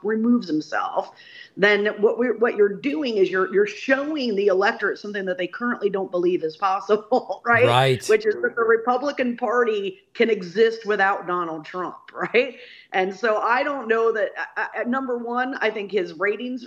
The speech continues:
Speaker 1: you know, that's why he's not doing his interview with Tucker Carlson live, because he knows he's not gonna get as many viewers as this Republican debate.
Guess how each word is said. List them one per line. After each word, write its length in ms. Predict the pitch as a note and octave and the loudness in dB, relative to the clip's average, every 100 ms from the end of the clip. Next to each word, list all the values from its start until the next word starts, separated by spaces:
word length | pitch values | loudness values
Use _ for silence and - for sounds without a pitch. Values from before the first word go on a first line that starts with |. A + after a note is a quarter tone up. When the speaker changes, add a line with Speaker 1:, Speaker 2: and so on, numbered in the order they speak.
| - | -10
Speaker 1:
you 100 | G3+ | -2
know, 100 | F#3 | 0
that's 180 | F3+ F#3+ | -2 -4
why 160 | G3 | -4
he's 160 | G3 F#3+ | -4 -4
not 340 | F#3+ F#3+ F#3 | -4 -6 -4
doing 240 | F3 G#3 G#3 | -2 0 0
his 280 | G3 E3+ - | -2 -6 -6
interview 360 | G3 G#3 G#3 | -2 -2 -2
with 100 | F#3 | -4
Tucker 300 | - G3 F3+ | -4 -6 -6
Carlson 560 | F3+ F#3 F3 F#3+ D#3 D#3+ | -6 -6 -6 -6 -8 -4
live, 500 | D#3 D3+ E3+ C#4+ - - - _ | 0 0 0 -2 -8 -16 -20 _
because 260 | F3+ F#3+ F3+ | 0 2 2
he 120 | F#3+ | 2
knows 500 | F#3 F3+ F#3+ G#3 A#3 | 4 6 8 6 2
he's 140 | A#3 | -6
not 160 | A3 A3+ | -6 -4
gonna 160 | A3 | -2
get 180 | G3 G3+ | -2 -2
as 100 | F#3+ | -4
many 220 | G3 G3 | -4 -4
viewers 440 | D#3 E3 F3+ F#3+ G3 | -2 0 0 0 -4
as 140 | F#3 | -8
this 220 | E3+ F3+ | -10 -8
Republican 560 | F3+ F#3 F#3+ F#3+ F#3 D#3+ | -6 -4 -4 -2 -4 -4
debate. 500 | D#3 D#3+ F3+ C4 - | 2 4 4 2 -2